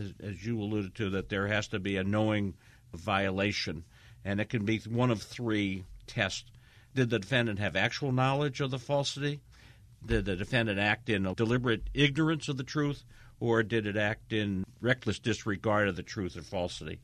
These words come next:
And so earlier courts had, uh, appeals courts had said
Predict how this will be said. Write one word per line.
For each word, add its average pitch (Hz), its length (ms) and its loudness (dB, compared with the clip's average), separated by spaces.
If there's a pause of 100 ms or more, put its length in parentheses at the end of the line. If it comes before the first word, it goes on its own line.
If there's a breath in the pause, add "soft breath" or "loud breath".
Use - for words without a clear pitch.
(240 soft breath)
And 110 160 -4
so 123 400 2 (140)
earlier 143 420 4 (100)
courts 127 480 -2
had, 113 400 0
uh, 104 340 2 (880)
appeals 143 300 0
courts 117 420 0
had 98 200 -4
said 110 420 2